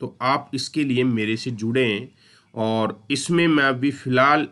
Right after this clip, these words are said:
आपको पॉलिटी की क्लास उपलब्ध कराऊंगा, then उसके बाद में मैं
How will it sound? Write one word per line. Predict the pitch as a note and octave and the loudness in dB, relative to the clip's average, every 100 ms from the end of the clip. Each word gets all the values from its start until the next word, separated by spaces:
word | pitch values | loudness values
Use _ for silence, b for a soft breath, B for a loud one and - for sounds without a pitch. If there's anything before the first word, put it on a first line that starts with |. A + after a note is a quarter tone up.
| _ _ - | _ _ -4
आपको | B2 - - B2 A2 - - _ _ _ _ _ _ _ _ _ _ _ _ _ _ _ _ _ _ _ _ _ _ _ _ _ _ _ _ | -4 -4 -2 0 0 -4 -14 _ _ _ _ _ _ _ _ _ _ _ _ _ _ _ _ _ _ _ _ _ _ _ _ _ _ _ _
पॉलिटी | C3 C3 D3 C#3+ D#3+ | 0 4 4 2 2
की | E3 | 0
क्लास | F#3 C#3 C3+ C#3+ | 2 2 2 -2
उपलब्ध | B2 C3+ B2+ | -2 -2 0
कराऊंगा, | C3+ A#2+ A#2+ G#2 A2+ - | 0 0 2 0 -2 -6
then | G#2+ A#2+ C3 C#3 | -4 0 0 0
उसके | C3+ C3+ | -2 -2
बाद | A#2 A#2 A2+ | 0 0 0
में | A#2+ | 0
मैं | A#2 G#2+ G#2+ | 0 -2 -4